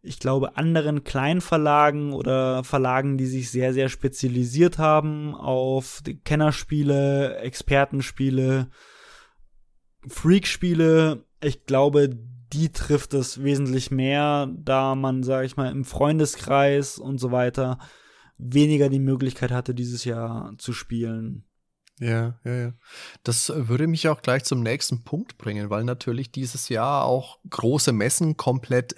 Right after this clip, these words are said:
Speaker 2: we-, was heißt komplett wegfallen? Teilweise werden sie ja auch anders organisiert. Es war vor, vor kurzem die, die Gamescom, hast du bestimmt auch mitbekommen, dass das dieses Jahr als Online-Event stattgefunden hat. Aber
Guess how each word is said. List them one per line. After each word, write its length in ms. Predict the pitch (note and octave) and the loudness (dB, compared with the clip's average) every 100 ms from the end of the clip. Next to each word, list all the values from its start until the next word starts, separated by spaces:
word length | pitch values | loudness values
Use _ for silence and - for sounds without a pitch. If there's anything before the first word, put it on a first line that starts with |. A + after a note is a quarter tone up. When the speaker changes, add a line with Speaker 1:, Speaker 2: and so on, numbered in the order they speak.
| - | -4
Speaker 2:
we-, 160 | A#2 | 0
was 100 | B2 | 2
heißt 160 | C3+ B2+ | 2 2
komplett 320 | B2+ B2+ C3+ | 0 0 -2
wegfallen? 520 | A#2+ - - A2 A2 A#2 - - | -4 -4 0 0 -2 -6 -18 -4
Teilweise 540 | A#2+ A#2+ A#2+ A#2+ B2 | 2 4 4 4 2
werden 180 | A2+ A#2+ | 0 0
sie 120 | B2 | 2
ja 40 | A2 | 0
auch 160 | A2 | 0
anders 480 | - A#2+ D3 D#3+ D#3 | -2 0 2 0 0
organisiert. 680 | - C#3+ C#3 C#3 C#3 D3+ D3 | 0 0 0 -2 -2 -2 -2
Es 180 | B2 B2+ | -2 0
war 260 | A#2 B2+ | 2 2
vor, 640 | A#2+ B2+ A#2+ A#2+ B2 B2 _ - | 0 -2 0 2 0 -2 _ -20
vor 220 | - B2+ | -6 -6
kurzem 460 | A#2 C3+ C#3 C#3+ C3 | 0 -2 0 -4 -4
die, 220 | A2+ A2+ | -6 -8
die 100 | A#2 | -4
Gamescom, 600 | A2+ B2+ F#3 - D#3 E3+ | 0 2 0 0 0 0
hast 140 | D#3 D3 | -2 -4
du 20 | |
bestimmt 320 | - - B2 | -4 -4 -2
auch 180 | A#2 D3+ | 0 -2
mitbekommen, 480 | D#3 D3 - C#3+ D3 | -6 -8 -4 -4 -2
dass 160 | C3 | -2
das 140 | C3 A#2+ | -4 -4
dieses 320 | B2 B2 - | -6 -4 -2
Jahr 120 | A#2 | 0
als 160 | A#2+ - | -2 -4
Online-Event 640 | C3+ D#3+ D#3+ D#3 C3+ C#3+ | -2 0 0 -2 -2 -2
stattgefunden 720 | - C3+ - - C#3 C#3 C#3 | -2 -4 -6 -4 -4 -4 -2
hat. 180 | C3+ - - - - - - - - | -2 -4 -20 -20 -16 -16 -18 -18 -14
Aber 560 | - B2 C#3+ C#3+ C#3+ C#3+ | 0 2 4 6 4 2